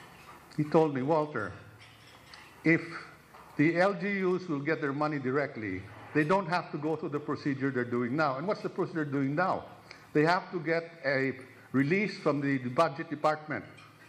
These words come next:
And in order to get that, since they have no clout on the national level, they have to go to their congressman to lobby with the budget guy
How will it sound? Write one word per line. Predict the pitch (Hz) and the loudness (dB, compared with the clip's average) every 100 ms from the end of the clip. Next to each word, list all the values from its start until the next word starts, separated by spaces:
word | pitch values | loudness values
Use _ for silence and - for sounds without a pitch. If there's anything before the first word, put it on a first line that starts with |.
| - - - - - | -20 -20 -20 -20 0
And | 135 | 2
in | 151 | 6
order | 175 196 | 4 4
to | 190 | -2
get | 175 180 180 | -2 -2 2
that, | 160 160 - - | 2 2 -2 -10
since | 156 135 | -10 -2
they | |
have | 156 156 147 | 2 2 0
no | 175 | -4
clout | 175 156 131 131 - | -2 2 2 0 -4
on | 135 131 | -4 -4
the | 135 | -2
national | 139 139 - 139 | 0 0 -2 -2
level, | 131 117 113 110 - - | -2 -2 -6 -8 -16 -2
they | 143 | 2
have | 151 180 180 | 4 2 0
to | 165 | -4
go | 165 | -2
to | 170 | -2
their | 147 143 | -2 -2
congressman | 147 226 220 208 - 170 123 92 - - - - - | 2 0 0 -6 -6 -2 -2 -4 -10 -20 -20 -20 -2
to | 135 | 2
lobby | 147 180 185 196 190 170 | 6 4 2 -4 -4 -4
with | 151 151 | -4 -4
the | 139 139 | -2 -4
budget | 123 165 196 147 | 0 0 0 -4
guy | 135 135 147 | 0 0 -2